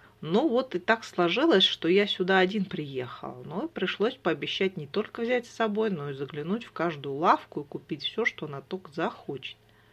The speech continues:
А тут ещё и ты со своим предложением». «Не помню», — ошарашенно выдал я. «Вы ж с ней вечно как кошка с собакой были».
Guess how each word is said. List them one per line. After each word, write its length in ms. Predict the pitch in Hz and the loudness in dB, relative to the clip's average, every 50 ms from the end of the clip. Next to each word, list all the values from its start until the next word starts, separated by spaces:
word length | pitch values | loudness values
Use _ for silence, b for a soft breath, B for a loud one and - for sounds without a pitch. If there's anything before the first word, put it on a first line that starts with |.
| b b b b b b b b b b - | b b b b b b b b b b -20
А 40 | - - | -12 -8
тут 180 | - 240 240 - | -8 -6 -2 -2
ещё 300 | 196 185 - - - 185 | 0 0 0 0 0 0
и 40 | |
ты 160 | 185 - - 143 | 0 -2 -6 -10
со 160 | - - - | -10 -12 -14
своим 340 | - - - 139 131 123 123 | -12 -10 -8 -8 -8 -8 -10
предложением». 760 | - - - 127 123 131 135 - 127 123 120 131 143 - - _ _ _ _ _ _ _ _ _ _ b b b b b b b b _ _ _ _ | -12 -12 -8 -6 -6 -6 -6 -6 -8 -10 -10 -14 -18 -20 -20 _ _ _ _ _ _ _ _ _ _ b b b b b b b b _ _ _ _
«Не 240 | - 143 143 170 240 | -12 -4 0 0 0
помню», — 580 | - - - 269 208 170 156 151 156 160 165 160 | 2 4 6 6 6 6 6 2 -2 -4 -4 -2
ошарашенно 640 | 165 - - 175 170 175 170 170 - - - 160 151 | -2 0 0 2 2 2 2 0 -2 -6 -6 -6 -4
выдал 320 | 151 160 151 156 156 156 | -4 -4 -2 -2 -4 -4
я. 260 | 156 151 139 131 131 | -4 -4 -6 -6 -6
«Вы 180 | 123 135 175 214 | -2 0 2 4
ж 100 | - - | 4 2
с 60 | - | 2
ней 140 | 269 277 254 | 0 -2 0
вечно 360 | 269 269 240 - - 160 143 | 0 0 0 0 -2 -4 -6
как 200 | - - 147 - - _ _ _ | -6 -8 -10 -10 -12 _ _ _
кошка 320 | - - 180 - - - | 2 2 2 2 -4 -12
с 40 | - | -16
собакой 600 | - - - 156 170 170 175 147 - - 135 131 | -16 -8 -6 -4 2 4 4 4 4 0 -6 -10
были». 340 | 127 131 143 131 135 127 | -10 -10 -10 -12 -12 -14